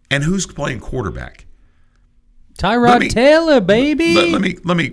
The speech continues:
Speaker 1: let me put this out there
Speaker 2: The
Speaker 1: for anybody
Speaker 2: answer.
Speaker 1: that wasn't listening in the first five minutes of the show. <laughs> If you spend a high second round pick on a quarterback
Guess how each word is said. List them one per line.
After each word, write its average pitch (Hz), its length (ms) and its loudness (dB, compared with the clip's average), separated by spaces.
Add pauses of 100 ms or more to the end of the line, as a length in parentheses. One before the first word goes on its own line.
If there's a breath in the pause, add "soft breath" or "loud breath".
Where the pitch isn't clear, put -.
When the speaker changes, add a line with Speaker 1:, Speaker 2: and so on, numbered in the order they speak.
Speaker 1:
let 160 80 -6
me 143 80 -4
put - 380 -4
this 85 180 -10
out 73 220 -10
there - 240 -14
Speaker 2:
The 202 100 -4
Speaker 1:
for 208 100 0
anybody 262 460 2
Speaker 2:
answer. 117 80 0
Speaker 1:
that 98 80 -6
wasn't 110 300 -2
listening 104 340 -2
in 87 200 -6
the 85 60 -6
first 90 300 -4
five 82 260 -4
minutes 78 260 -8
of - 40 -14
the 71 80 -12
show. 67 400 -10
<laughs> - 20 -8 (2500 loud breath)
If 120 220 -4
you 185 300 -6
spend 110 680 -2 (320)
a 98 120 -2
high 113 260 0
second - 420 -2
round 113 300 -2
pick 135 260 -4
on 127 120 -4
a 127 40 -4
quarterback 76 720 -8